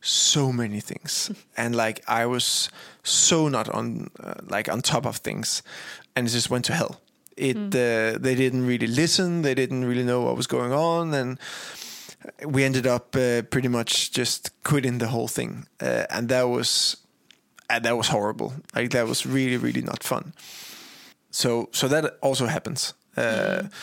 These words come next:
Speaker 1: one of the best experience I had was one of the first design sprints that I ran. Design sprint is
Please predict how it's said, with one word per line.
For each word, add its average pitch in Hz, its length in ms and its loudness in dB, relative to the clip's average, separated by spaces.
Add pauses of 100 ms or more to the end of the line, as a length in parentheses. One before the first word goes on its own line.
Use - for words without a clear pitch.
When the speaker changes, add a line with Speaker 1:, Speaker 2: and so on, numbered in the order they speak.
(180)
Speaker 1:
one 139 180 0
of 131 60 0
the 127 100 0
best 202 320 0
experience 123 520 -2
I 110 100 0
had 113 260 0
was - 160 -2
one 139 140 2
of 135 80 -2
the 139 80 -2
first 151 360 0
design 123 320 0
sprints 120 280 -2
that 113 120 -2
I 113 100 0
ran. 107 320 -2 (920)
Design 123 280 2
sprint 120 240 -2
is - 420 2